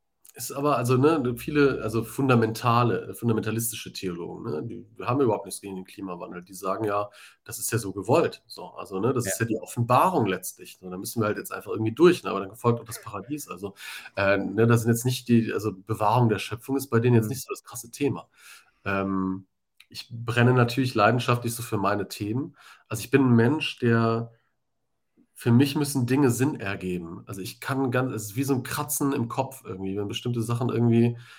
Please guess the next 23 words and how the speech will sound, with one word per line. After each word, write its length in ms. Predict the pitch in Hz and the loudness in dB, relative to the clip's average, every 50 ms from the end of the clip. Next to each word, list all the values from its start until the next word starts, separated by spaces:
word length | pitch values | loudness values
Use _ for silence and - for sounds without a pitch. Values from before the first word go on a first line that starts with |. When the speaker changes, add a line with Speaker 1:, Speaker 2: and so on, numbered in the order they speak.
| - _ _ | -20 _ _
Speaker 1:
wenn 100 | 110 107 | -8 -6
ich 100 | 104 113 | -2 2
merke, 240 | 117 123 131 147 127 | 2 2 2 2 0
dass, 180 | 120 117 117 - | 0 -2 -2 -2
das 140 | 123 117 | -2 -2
ist 180 | 120 123 - - | 0 0 0 0
nicht 180 | 131 120 - - | -2 -2 0 -2
durchdacht 440 | 113 110 - - 139 143 - - - | -4 -4 -2 -4 -4 -4 -4 -6 -8
oder 220 | 107 98 95 98 | -6 -4 -4 -6
so, 120 | 95 107 104 | -4 -2 -2
dann 120 | 113 110 | -2 -2
stört 340 | 113 - - 131 131 127 131 | -2 0 0 0 0 0 -2
mich 120 | 101 - - | -8 -8 -8
das 180 | - 90 - | -10 -10 -8
und 60 | 95 | -6
dann 140 | 95 95 98 | -6 -4 -4
entwickle 320 | 98 110 98 120 117 113 107 | -4 -4 -4 -6 -6 -6 -8
ich 100 | - - | -6 -2
da 80 | 117 | 0
eine 120 | 110 110 104 | 0 2 0
gewisse 300 | 113 107 117 117 - 104 | 0 -2 -2 -4 -2 0
Leidenschaft 500 | 98 98 110 120 120 117 - 87 - - | 2 2 2 2 0 -2 -6 -10 -14 -16
für. 280 | - - 104 92 - | -16 -14 -12 -12 -14